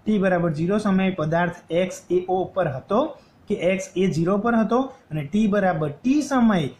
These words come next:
એ ક્યાં પહોંચ્યો? તો કે એક્સ એ પર પહોંચ્યો. એટલે કે એનું એક્સ એ ઓ સ્થાન હતું, એની અંદર વધારો થઈને એ ક્યાં પહોંચ્યો? એક્સ એ પર પહોંચ્યો. એટલે વધારો કેટલો થયો? કે થોડો ઘણો વધારો થયો. તો કે ડી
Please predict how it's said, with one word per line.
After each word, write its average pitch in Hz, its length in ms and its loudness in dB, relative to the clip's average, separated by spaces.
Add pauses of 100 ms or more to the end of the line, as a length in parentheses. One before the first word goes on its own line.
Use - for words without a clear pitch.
(140)
એ 185 60 -2
ક્યાં 233 260 0
પહોંચ્યો? 202 260 0
તો 190 100 -2
કે 196 100 -4
એક્સ 196 520 -2 (100)
એ 214 180 2
પર 175 300 0
પહોંચ્યો. 139 480 -4 (260)
એટલે 220 260 0
કે 240 80 -2
એનું 233 220 2
એક્સ 233 440 -2
એ 208 80 2
ઓ 240 140 2
સ્થાન 214 420 0
હતું, 170 460 0 (260)
એની 208 340 2
અંદર 220 420 2 (220)
વધારો 175 460 0
થઈને 220 540 4 (160)
એ 185 80 0
ક્યાં 240 240 0
પહોંચ્યો? 202 300 0 (120)
એક્સ 220 400 -2
એ 180 120 4
પર 175 220 0
પહોંચ્યો. 151 360 -4
એટલે 226 140 0
વધારો 151 500 -2
કેટલો 254 300 0
થયો? 233 160 0
કે 214 100 -2
થોડો 208 400 -2
ઘણો 214 280 2
વધારો 160 400 2
થયો. 180 180 -2
તો 175 100 -4
કે 175 120 -4
ડી 180 420 2